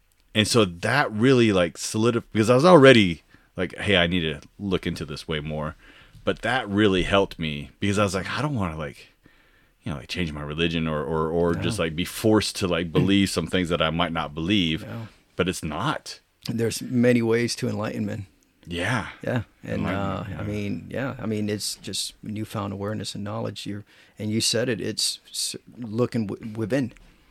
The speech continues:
Speaker 2: That's it.
Speaker 1: Right.
Speaker 2: It's within. Uh, y-, your powers of emotion and feelings are real. And, and that's, there's an energy around that that creates your reality.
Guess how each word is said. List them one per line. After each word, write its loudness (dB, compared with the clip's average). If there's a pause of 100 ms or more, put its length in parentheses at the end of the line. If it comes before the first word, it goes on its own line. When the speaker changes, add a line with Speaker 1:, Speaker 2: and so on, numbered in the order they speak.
(520)
Speaker 2:
That's -8
it. 2
Speaker 1:
Right. -2
Speaker 2:
It's -10
within. -2
Uh, -2
y-, -10
your -6
powers -2
of -6
emotion -6
and -8
feelings -8
are -6 (340)
real. -4 (140)
And, -8
and -8
that's, -4
there's -10
an -6
energy -4
around -4
that -4 (460)
that -8
creates -10 (140)
your -10
reality. -10